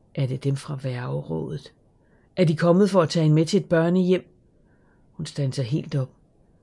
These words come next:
Hvad skal hun gøre? Hun tænker på, om hun kan stikke af, men det tør hun ikke. Hun går langsommere og langsommere, indtil hun står foran huset.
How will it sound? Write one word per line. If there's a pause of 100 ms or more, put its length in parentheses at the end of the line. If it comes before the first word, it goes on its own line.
(240)
Hvad
skal
hun
gøre? (680)
Hun
tænker
på,
om
hun
kan
stikke
af, (640)
men
det
tør
hun
ikke. (920)
Hun
går
langsommere
og
langsommere,
indtil
hun
står
foran
huset.